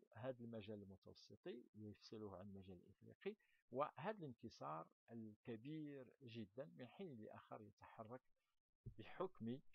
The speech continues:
حركية الصفائح في القارات، بل، آه، بعض الزلازل الساحلية أيضًا قد تأتينا من المحيط،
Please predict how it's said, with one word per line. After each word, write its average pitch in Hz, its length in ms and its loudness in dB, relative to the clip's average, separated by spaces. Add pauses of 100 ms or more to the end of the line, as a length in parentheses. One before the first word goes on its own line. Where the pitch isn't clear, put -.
(100)
حركية - 600 0 (180)
الصفائح - 720 -2 (340)
في - 300 0
القارات، 90 440 0 (100)
بل، 147 200 10 (340)
آه، 117 220 8
بعض 143 240 10
الزلازل 135 500 4
الساحلية 117 680 4
أيضًا 110 380 -2
قد 107 100 -4
تأتينا 110 680 -2 (100)
من 113 360 -2 (340)
المحيط، 110 480 -2